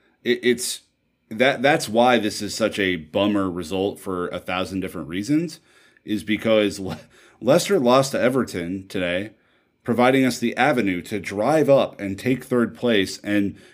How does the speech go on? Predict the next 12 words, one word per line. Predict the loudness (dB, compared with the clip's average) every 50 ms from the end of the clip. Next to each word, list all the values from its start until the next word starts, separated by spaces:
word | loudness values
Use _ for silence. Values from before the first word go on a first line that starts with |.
| _
use | -12 -2 2 2 2 2 2 2
them | 4 4 4 6 6
as | 4 2 2 -2
the | -6 -6
buffer | -2 -2 -4 -4 -4 -6 -6 -6 -6 -2
that | -2 -2 0 2
Manchester | 2 2 2 2 0 -4 -4 -2 -4
United | -4 -2 0 0 0 0 -2 -2
has | -4 -4 -4 -4
to | -8 -12
go | -10 -10 -8
chase. | -6 -2 0 0 0 0 -2 -10